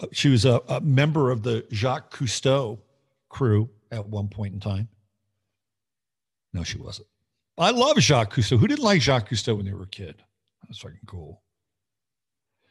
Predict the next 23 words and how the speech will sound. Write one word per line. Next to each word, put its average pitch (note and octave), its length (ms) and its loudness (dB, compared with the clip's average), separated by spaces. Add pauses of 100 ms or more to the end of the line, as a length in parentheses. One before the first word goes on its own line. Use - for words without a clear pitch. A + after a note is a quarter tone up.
(260)
Afternoon E3 560 6
Delight. B2 460 4 (2500)
I C3+ 200 4
actually D3 520 4
knew C3 300 6
Suzanne A#2+ 420 2
Ciani, A2 500 2
who A2+ 120 -14
produced G#2 380 -6
that F#2+ 180 -18
song. F#2 320 -20 (2250)
Suzanne G#3+ 400 -4
Ciani F#3+ 480 -2
was B2 180 -4
a A#2+ 40 -6
very D#3 280 -2
interesting B2 460 -4
woman. A2 340 -4
I'm B2 140 -8
sure D#3 180 -6
she - 140 -6
still G2+ 300 -8
is. G2 260 -12